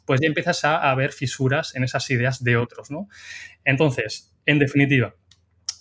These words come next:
eh, ¿qué es la gestión del conocimiento? Pues repito, partimos en dos, ¿no? Es como, de hecho, Elena Madrigal hace poquito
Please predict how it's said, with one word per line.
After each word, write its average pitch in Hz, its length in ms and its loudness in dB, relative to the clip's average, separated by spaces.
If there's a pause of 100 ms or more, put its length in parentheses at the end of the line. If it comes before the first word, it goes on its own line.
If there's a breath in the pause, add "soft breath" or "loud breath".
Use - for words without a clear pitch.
(100)
eh, 147 400 4
¿qué 160 60 0
es 147 80 2
la 165 60 4
gestión 151 220 0
del 147 60 2
conocimiento? 120 600 -2
Pues - 340 -10
repito, 135 640 -2 (600)
partimos 143 480 -4
en 135 180 0
dos, 196 220 2
¿no? 208 220 2
Es 131 100 -6
como, 135 300 -4
de 127 80 -4
hecho, 127 140 -6
Elena 143 180 0
Madrigal 139 360 0
hace 139 140 -6
poquito 151 520 -4